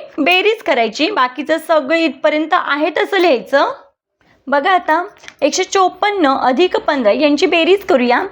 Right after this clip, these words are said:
बघा, पाच आणि चार नऊ, पाच आणि एक सहा आणि हा एकाशी एक. मग बघा बरं, आता काय करायचं? हे वर्गमुळात दहा आहे ते आहे तसं लिहायचं, अधिक वर्गमुळात पंचवीस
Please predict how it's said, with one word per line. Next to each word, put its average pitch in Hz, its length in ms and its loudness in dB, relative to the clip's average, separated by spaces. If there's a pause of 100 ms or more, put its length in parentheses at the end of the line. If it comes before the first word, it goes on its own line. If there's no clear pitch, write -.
(340)
बघा, 277 160 0
पाच 330 340 -2
आणि 349 200 0
चार 330 380 0 (240)
नऊ, 285 440 0 (340)
पाच 302 300 -2
आणि 320 160 0
एक 311 380 2 (120)
सहा 277 440 0 (240)
आणि 233 140 -10
हा 269 120 -2
एकाशी 247 600 -2 (300)
एक. 220 180 -10 (320)
मग 277 100 -6
बघा 302 260 0
बरं, 269 240 4 (180)
आता 262 200 0
काय 381 160 0
करायचं? 349 340 0
हे 339 100 6
वर्गमुळात 294 580 2
दहा 277 340 0
आहे 285 180 -2
ते 285 100 -2
आहे 262 340 -2
तसं 311 200 -4
लिहायचं, 302 420 2
अधिक 262 580 0 (320)
वर्गमुळात 285 600 2 (120)
पंचवीस 302 760 0